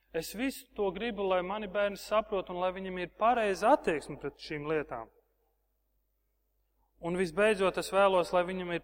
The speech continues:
pareiza attieksme pret līdzcilvēkiem, ar kuriem viņi dzīvo. Un ziniet, kas ir pats interesantākais? Par visām šīm lietām Jēzus runā Kalnu svētrunā.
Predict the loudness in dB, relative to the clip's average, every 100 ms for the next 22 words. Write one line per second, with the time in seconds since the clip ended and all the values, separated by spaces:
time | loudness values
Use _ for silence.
0 | 2 2 2 -2 0 -2 -2 -20 _ _
1 | 2 4 4 2 -2 -4 -10 -14 -6 -6
2 | -6 -18 _ _ -8 -4 -4 -6 -8 -8
3 | -8 -10 -12 -14 -14 -10 -8 -8 -10 -12
4 | _ _ _ _ -18 -14 -6 -6 -6 -12
5 | _ _ _ _ _ _ _ _ _ _
6 | _ _ _ _ _ _ -14 -8 -6 -6
7 | -6 -8 -6 -6 -6 -10 -10 -12 -14 -10
8 | -12 -12 -20 -20 _ _ _ _ _ _
9 | _ _ _ _ _ _ _ _ _ _
10 | _ -6 -4 -8 -8 -12 -12 -10 -6 -4
11 | -4 -8 -14 _ _ _ _ _ _ _
12 | _ _ -12 -6 -4 -4 -4 -12 -14 -20
13 | _ _ _ _ _ -8 -4 -2 -2 -2
14 | -6 -6 -6 -6 -6 -10 -20